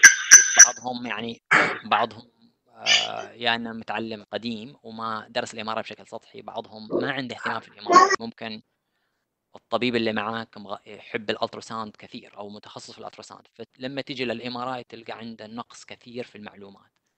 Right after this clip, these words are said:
فيعتمدوا كثير على ان ال إم آر technologies انت الخط الاول، وانت راح تتكلم مع المريض، فانت تحتاج تلعب دور، تحتاج تكون مهم، آه، تعرف هذه المعلومات، والاهم انك تعرف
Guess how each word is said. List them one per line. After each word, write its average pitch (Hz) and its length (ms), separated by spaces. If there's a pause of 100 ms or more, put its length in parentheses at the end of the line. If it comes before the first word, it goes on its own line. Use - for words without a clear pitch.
(360)
فيعتمدوا 120 1900 (120)
كثير 120 540
على 104 280 (200)
ان 107 160
ال 107 200
إم 110 120
آر 107 100
technologies 107 400
انت 107 180
الخط - 340
الاول، 101 320
وانت 127 240
راح 117 160
تتكلم 113 400
مع 104 80
المريض، 98 380 (560)
فانت 117 380
تحتاج - 300
تلعب - 340
دور، 98 180
تحتاج - 320
تكون 117 240
مهم، 123 420 (920)
آه، 107 400 (200)
تعرف 117 300
هذه 117 80
المعلومات، 120 360 (120)
والاهم 120 600
انك 120 240
تعرف 113 360